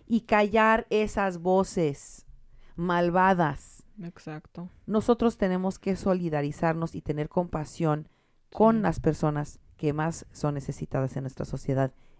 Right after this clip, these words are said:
Speaker 1: Eso incluye a todos los que están en la cárcel.
Speaker 2: Exactamente.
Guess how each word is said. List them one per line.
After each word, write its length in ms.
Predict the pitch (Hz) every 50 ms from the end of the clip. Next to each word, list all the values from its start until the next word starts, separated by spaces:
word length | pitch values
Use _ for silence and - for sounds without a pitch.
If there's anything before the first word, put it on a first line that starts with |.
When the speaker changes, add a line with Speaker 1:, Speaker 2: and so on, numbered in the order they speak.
| _ _
Speaker 1:
Eso 240 | - 170 160 - 180
incluye 520 | 160 147 - 147 143 151 143 135 135 139 - _ _ _ _ _ _ _
a 100 | - 131
todos 500 | - - - - 180 165 165 151 143 139
los 120 | 139 131
que 80 | - -
están 260 | - - - 127 127
en 100 | 127 123
la 80 | 139 -
cárcel. 380 | - - - - - - 139 - - -
Speaker 2:
Exactamente. 880 | 175 - - - 165 160 _ - 165 156 151 151 160 175 - 175